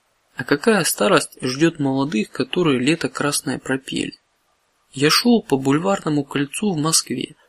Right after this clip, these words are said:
с одним тридцатилетним миллионером. Вокруг на скамейках сидели парочки. Жаркий день, компании молодежи пьют пиво, тусуются, звучит музыка, смех.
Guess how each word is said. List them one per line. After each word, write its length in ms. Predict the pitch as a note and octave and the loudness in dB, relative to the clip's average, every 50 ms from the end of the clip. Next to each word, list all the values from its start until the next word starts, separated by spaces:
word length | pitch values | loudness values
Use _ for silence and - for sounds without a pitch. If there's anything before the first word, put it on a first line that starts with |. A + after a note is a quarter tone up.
| _ _ | _ _
с 140 | - - - | -8 0 2
одним 400 | C3 C3+ D#3 F#3+ G#3 A3 G3+ - - - _ _ - | 2 2 2 0 0 0 0 -2 -6 -20 _ _ 0
тридцатилетним 960 | - C#3+ D#3 D3 - - D3 C#3+ - D3+ D3 E3+ G3 G3+ - - D#3 C#3+ C#3 | 2 2 2 2 0 -2 -2 -2 0 -2 0 0 -2 -4 -2 -2 -2 0 0
миллионером. 800 | C#3+ D3 D3+ D3+ D3+ D3 D3 C#3 A#2+ - - - - - - _ _ _ _ _ _ _ _ _ | 0 0 2 2 2 2 0 0 -2 -4 -6 -6 -8 -12 -14 _ _ _ _ _ _ _ _ _
Вокруг 460 | - B2+ C#3 D3 - G#3 A#3 A3+ - | -4 -4 -4 -2 0 0 0 0 2
на 120 | - D3+ C#3+ | -2 0 0
скамейках 680 | - - - D3 E3+ G3+ A3+ A3+ A3 - - A#2+ - | 0 0 0 0 2 2 2 0 0 -2 -4 -2 -2
сидели 400 | - - A#2+ C#3 F#3 G#3+ G3+ D#3+ | -2 -2 0 0 0 2 2 0
парочки. 760 | - _ - B2+ B2+ B2+ B2+ A#2+ A2+ - - - - - - _ _ _ _ _ - | -2 _ -4 -2 -2 0 0 -2 -2 -2 -4 -6 -6 -10 -18 _ _ _ _ _ -8
Жаркий 460 | - - E3 F#3 G3 - - - C#3 C3 | -2 0 2 2 2 0 -4 -4 -8 -6
день, 440 | B2+ C3+ D3 D3+ D3 C#3+ C3+ C#3 _ _ _ _ _ _ _ _ | -4 0 2 2 2 2 0 -4 _ _ _ _ _ _ _ _
компании 560 | - C#3 C#3+ D3+ D#3+ G3+ G#3 G#3 E3+ D3 C#3 | 0 0 0 2 0 0 0 2 2 2 2
молодежи 640 | C3+ C3+ C3+ C3+ C3+ C3+ C3+ E3+ F#3+ F#3 D#3 C#3 B2+ | 2 2 2 2 2 0 0 0 0 0 2 0 -2
пьют 320 | B2 - F#3 G3 F3 - _ | -2 -2 -4 -4 -4 -6 _
пиво, 360 | _ - E3+ E3+ E3 C#3+ C3+ B2+ | _ -2 0 0 2 0 0 -4
тусуются, 920 | - - E3+ D#3+ - - - E3 E3+ D#3+ C#3+ C3+ - - - - - - | -4 -6 -6 -4 -4 -2 -2 0 0 0 0 0 -2 -6 -6 -6 -8 -8
звучит 540 | - B2+ A#2+ B2+ C#3 C3+ - - G3 D#3+ - | -10 -10 -8 -8 -6 -4 -4 -4 -4 -4 -4
музыка, 540 | C#3 C3+ D3 D#3+ D#3+ C#3+ C3+ C3 - - C#3 | -4 -4 -2 -2 -2 -2 -4 -6 -8 -8 -6
смех. 540 | - - - C#3 D3 D#3+ E3 D#3 C#3+ - | -6 -6 -4 -2 -2 -2 -2 -2 -4 -6